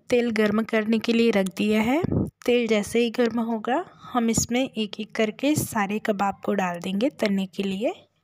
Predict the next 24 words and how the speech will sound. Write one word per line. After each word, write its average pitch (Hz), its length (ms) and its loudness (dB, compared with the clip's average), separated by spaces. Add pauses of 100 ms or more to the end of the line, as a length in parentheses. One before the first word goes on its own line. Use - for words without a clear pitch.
(320)
इसे 277 240 0
बढ़िया 240 360 2
से 269 180 -4
पलटते 220 540 0
हुए 247 420 0 (1000)
सेकना 220 500 -2
है 262 280 -4 (580)
brown 208 320 2
होते 226 320 2
तक। 294 220 0 (2000)
ये - 320 -8
बढ़िया 233 320 0
से 262 180 4
brown 214 360 2
हो 233 140 4
गया 240 260 0
है। 311 200 -2
अब 233 300 0
इसे 233 280 2
एक 233 120 -2
plate 202 380 -2
में 214 60 2
निकाल 208 360 -2
लेंगे। 196 400 -2